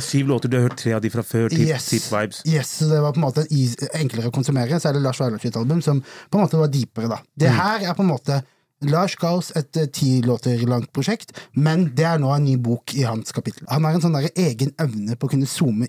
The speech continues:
Speaker 2: inn og ut mellom, liksom, det introverte og det som er med han personlig, og så på et, liksom, eh, makronivå, altså på et samfunnsnivå, og snakke om alle disse her forskjellige, eh,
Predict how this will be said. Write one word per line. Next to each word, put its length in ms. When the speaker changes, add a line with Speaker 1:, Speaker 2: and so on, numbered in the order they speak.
Speaker 2:
inn 240
og 140
ut 360
mellom, 380
liksom, 300
det 120
introverte 600
og 60
det 120
som 120
er 60
med 100
han 320
personlig, 560
og 160
så 280
på 200
et, 100
liksom, 380
eh, 380
makronivå, 960
altså 180
på 140
et 60
samfunnsnivå, 640
og 40
snakke 280
om 100
alle 140
disse 160
her 60
forskjellige, 600
eh, 560